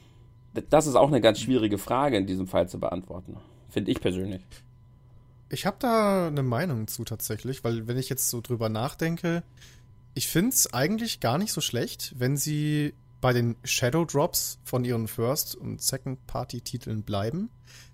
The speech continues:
Speaker 2: damit die anderen dann aber nicht auf dem Land liegen, also Thirds und so,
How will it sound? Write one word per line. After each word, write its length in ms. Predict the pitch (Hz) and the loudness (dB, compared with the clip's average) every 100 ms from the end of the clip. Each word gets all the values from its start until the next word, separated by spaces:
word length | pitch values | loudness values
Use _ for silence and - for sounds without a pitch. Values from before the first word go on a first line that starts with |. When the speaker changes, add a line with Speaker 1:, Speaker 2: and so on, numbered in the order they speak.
| - | -4
Speaker 2:
damit 240 | 120 151 | 0 0
die 100 | 160 | 0
anderen 300 | 147 190 190 | 2 4 4
dann 240 | 160 151 | 2 -2
aber 200 | 147 143 | 0 2
nicht 280 | 139 156 - | 2 2 0
auf 160 | 131 120 | -2 0
dem 340 | 127 123 120 | 0 0 -2
Land 360 | 117 120 226 - | 0 0 0 -2
liegen, 480 | 117 110 113 143 226 - - - - - | -2 -2 -2 -2 -6 -12 -20 -20 -20 -12
also 140 | - | -10
Thirds 380 | - 110 131 143 | -6 -4 -4 -4
und 140 | 131 | -6
so, 300 | - 123 190 | -4 -4 -4